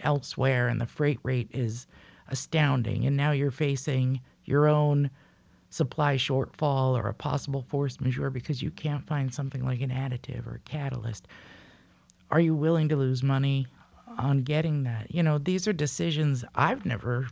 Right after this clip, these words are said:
seen people face in, in, you know, the time I've looked at this.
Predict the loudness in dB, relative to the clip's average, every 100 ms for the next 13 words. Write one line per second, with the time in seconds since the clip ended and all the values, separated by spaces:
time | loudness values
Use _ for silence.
0 | -8 -4 0 2 2 -2 -6 -4 0 0
1 | -2 -4 -12 -8 0 2 2 0 -4 -4
2 | -2 -4 -4 0 0 -2 -6 _ -4 0
3 | 0 2 2 0 -2 -2 -2 -2